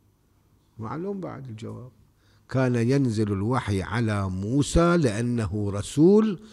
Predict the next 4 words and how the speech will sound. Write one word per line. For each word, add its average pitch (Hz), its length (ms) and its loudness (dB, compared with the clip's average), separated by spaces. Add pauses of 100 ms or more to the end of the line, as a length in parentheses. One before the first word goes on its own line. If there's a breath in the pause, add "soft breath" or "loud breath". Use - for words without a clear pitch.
(320 loud breath)
فيوحي، 180 920 6
كلمة 170 440 4
يوحي 165 420 6
به 90 340 0